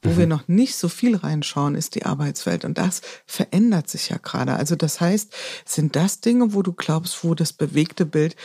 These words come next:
Speaker 1: noch eine wahnsinnige Bedeutungs-, ähm, Erweiterung oder ein Boost erfahren wird?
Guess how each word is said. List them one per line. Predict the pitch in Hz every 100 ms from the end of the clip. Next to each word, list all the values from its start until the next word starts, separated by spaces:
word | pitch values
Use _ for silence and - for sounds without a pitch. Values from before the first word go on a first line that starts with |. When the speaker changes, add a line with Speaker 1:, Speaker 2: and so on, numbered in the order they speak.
| - -
Speaker 1:
noch | 160 -
eine | 165 170 165 151 233
wahnsinnige | 254 277 233 220 208
Bedeutungs-, | 185 175 170 180 202 196 - - _ _ 170
ähm, | 165 165 165
Erweiterung | - 151 147 165 175 185 170 170
oder | 165 -
ein | 160
Boost | - 208 202
erfahren | - 143 - 147 185
wird? | 220